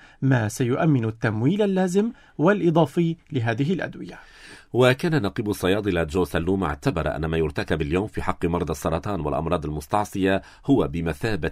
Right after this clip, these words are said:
Speaker 2: إبادة جماعية، وقال إن فقدان المدعوم من هذه الأدوية يحرم آلاف المرضى من العلاج الناجع. أضاف أن على السلطات المسؤولة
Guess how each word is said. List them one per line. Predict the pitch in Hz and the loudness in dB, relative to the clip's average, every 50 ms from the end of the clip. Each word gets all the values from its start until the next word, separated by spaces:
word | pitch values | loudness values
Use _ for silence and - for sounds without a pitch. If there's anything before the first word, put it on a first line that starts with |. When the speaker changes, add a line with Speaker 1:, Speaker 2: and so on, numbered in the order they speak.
| - - | -4 -6
Speaker 2:
إبادة | - - 87 78 85 101 110 110 98 110 98 - 101 | -6 -4 -2 -2 0 0 0 -2 -2 -4 -4 -2 -2
جماعية، | 95 87 78 101 104 113 113 107 95 85 71 62 71 69 67 - - - - - - - - | -2 -2 -2 -4 -4 -4 -6 -6 -6 -8 -8 -6 -4 -4 -4 -4 -8 -18 -20 -20 -18 -8 0
وقال | 78 82 78 76 69 - - 107 101 95 95 | 2 2 2 2 0 -2 -2 -2 0 0 0
إن | 104 123 - - - 71 67 64 | 0 -2 -4 -4 -4 -4 -6 -6
فقدان | - - - - - 95 95 92 90 | -4 -4 -4 -4 -2 -2 0 0 0
المدعوم | 87 87 90 80 80 107 139 123 82 | 0 0 -2 -2 0 0 0 0 0
من | 60 62 65 | -4 -6 -4
هذه | 80 87 78 85 80 | -2 -2 -2 0 -2
الأدوية | 85 73 - 107 98 104 101 104 107 110 107 - - - - | -2 -2 -4 -4 -4 -2 0 0 0 0 -2 -6 -14 -10 -4
يحرم | - 135 139 135 - 95 87 80 80 73 | -2 -2 -2 -2 -2 -2 -2 -2 -2 -2
آلاف | - 82 95 101 - - | -2 -2 -2 -2 0 0
المرضى | 95 90 95 101 98 80 90 82 | 0 2 0 0 0 -2 -2 -2
من | 85 80 | -2 -2
العلاج | 78 78 69 76 80 82 82 80 | -4 -4 -4 -4 -4 -4 -2 -2
الناجع. | 80 73 67 62 - - 78 69 58 - _ _ _ - - - - - - | -4 -4 -6 -6 -6 -4 -2 -2 -2 -4 _ _ _ -20 -20 -20 -20 -14 -8
أضاف | - 76 76 92 113 139 - - | -6 0 0 2 2 0 -2 -4
أن | - - 73 69 | -6 -6 -4 -4
على | 62 71 76 | -2 -2 -2
السلطات | 80 - - 92 78 80 - 101 - 98 | -4 -4 -4 -6 -6 -4 -6 -4 -4 -2
المسؤولة | 87 90 90 - - 123 123 117 117 117 | -2 -2 -4 -4 -2 -2 0 0 0 -2